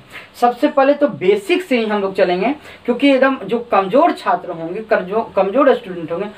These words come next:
वो भी easily वे में इसे आप सीख सकते हैं। आगे हम चलते हैं, दूसरा आपका है सम इफ।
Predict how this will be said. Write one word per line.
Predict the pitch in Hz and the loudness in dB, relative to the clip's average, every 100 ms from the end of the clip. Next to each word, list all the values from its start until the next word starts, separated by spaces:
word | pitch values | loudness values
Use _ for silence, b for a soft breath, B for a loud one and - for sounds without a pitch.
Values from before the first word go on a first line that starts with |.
| B - | B -2
वो | 208 | 0
भी | 196 277 294 | 2 0 -2
easily | 185 165 214 247 | -4 -8 -2 -2
वे | 160 | 0
में | 151 | -2
इसे | 156 143 151 | -2 -8 -4
आप | 180 269 - _ - | -2 -2 -8 _ -8
सीख | 240 202 | -8 -8
सकते | 120 - 107 | -14 -16 -18
हैं। | 107 113 - - - - - - _ - - - B B B B - - | -18 -20 -20 -20 -20 -20 -20 -20 _ -20 -20 -20 B B B B -20 -2
आगे | 226 277 | 2 2
हम | 339 302 | 2 2
चलते | 320 302 339 320 | 2 0 0 0
हैं, | 277 330 403 - - | 0 -4 -10 -20 -14
दूसरा | 208 247 247 302 | -2 -2 2 4
आपका | 302 302 | 4 2
है | 254 240 294 370 - - - - | 2 2 -2 -6 -10 -20 -20 0
सम | 240 240 277 277 - | 2 2 0 -6 -10
इफ। | 214 180 - 117 | -8 -8 -10 -18